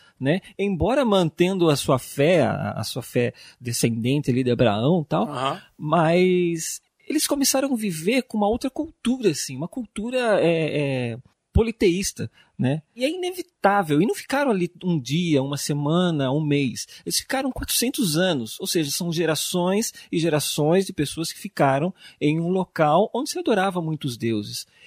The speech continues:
Speaker 1: Eu admiro realmente o povo de Israel por se manter ainda fiel a Deus, né, na medida do possível que eles conseguiram e puderam.
Speaker 2: <laughs> Na medida do possível foi ótimo.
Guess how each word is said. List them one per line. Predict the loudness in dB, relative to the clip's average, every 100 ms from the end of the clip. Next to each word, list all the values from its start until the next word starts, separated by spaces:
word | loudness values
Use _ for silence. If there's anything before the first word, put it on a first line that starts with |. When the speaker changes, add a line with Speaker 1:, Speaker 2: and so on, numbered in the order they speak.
| 2
Speaker 1:
Eu | 4
admiro | 4 2 0 2 4 4
realmente | 4 4 6 4 2
o |
povo | 0 0
de | 0
Israel | -2 -2 2 4 4 0 _ 0
por | 0
se | 2 -2
manter | -2 -2 -4 _ 2 2 2 _ _
ainda | -4 -2 -2 -2 0 2 2 0 -4
fiel | -8 -14 -8 -4 -2 2 4 4
a | 2
Deus, | 2 4 4 2
né, | -2
na | -2 -2
medida | -4 -4 -4 -2
do | -2
possível | -2 -2 -4 -4
que | -4
eles | -6 -6
conseguiram | -6 -6 -6 2 2 2
e | -2
puderam. | 0 2 4 4 4
Speaker 2:
<laughs> | 0 -2 -6 -10 -20 -20 -6
Na | -2
medida | 0 0 0
do | 0
possível | 0 0 0
foi | 2
ótimo. | 2 2 -2